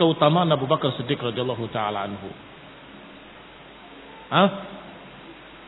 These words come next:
Kurang? Atau seratus lima puluh? Artinya kalian kumpulkan sebanyak-banyaknya.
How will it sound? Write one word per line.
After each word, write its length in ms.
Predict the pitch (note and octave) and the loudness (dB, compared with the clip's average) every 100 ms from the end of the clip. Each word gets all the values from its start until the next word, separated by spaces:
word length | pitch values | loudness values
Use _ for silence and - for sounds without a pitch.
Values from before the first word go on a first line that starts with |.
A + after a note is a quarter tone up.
| - | 0
Kurang? 320 | F3 G3 G#3 - - - - - - - - - - - - - - | 6 6 4 -2 -12 -16 -18 -20 -20 -20 -20 -20 -20 -20 -20 -12 -4
Atau 160 | D3+ | -2
seratus 240 | E3 E3 E3 | 2 2 2
lima 160 | E3+ | 2
puluh? 240 | E3+ F3+ - - - - - - - - - - - - - - - - - - - - - - - - - | 4 2 0 -8 -14 -16 -18 -18 -20 -20 -20 -20 -20 -20 -18 -18 -20 -20 -20 -20 -20 -20 -20 -20 -20 -20 2
Artinya 400 | D#3+ E3 A#3+ A#3 | 6 6 6 6
kalian 320 | G3+ G#3+ G#3+ F#3 | 8 8 8 6
kumpulkan 500 | G3+ A#3+ A#3 G#3 F#3 | 4 4 4 4 4
sebanyak-banyaknya. 760 | A3 G#3 F#3+ D3 D#3 C#3 C3 | 6 8 8 6 6 4 0